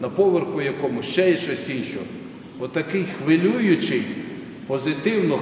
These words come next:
хвилюючий стан повинен у вас бути. Але він може бути тоді, коли ваша душа стане як вертеп. Коли ти Бога туди пустиш, тоді буде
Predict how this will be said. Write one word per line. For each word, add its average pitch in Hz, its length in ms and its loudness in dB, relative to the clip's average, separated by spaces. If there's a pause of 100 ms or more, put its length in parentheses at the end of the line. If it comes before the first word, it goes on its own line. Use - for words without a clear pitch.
хвилюючий 151 720 0
стан 185 460 0
повинен 165 500 0 (200)
у - 40 -8
вас 147 180 -4 (160)
бути. 143 260 -4 (500)
Але 135 240 -4
він 180 160 2
може 180 240 2
бути 160 300 -2 (100)
тоді, 156 300 -6 (120)
коли 160 260 -2 (560)
ваша 165 300 -2 (120)
душа 196 280 -4
стане 165 340 0
як 165 200 -2
вертеп. 143 340 -2 (1160)
Коли 175 200 4
ти - 240 0
Бога 160 340 4
туди 131 320 0 (140)
пустиш, 208 320 -2 (100)
тоді 139 200 -4
буде 175 260 2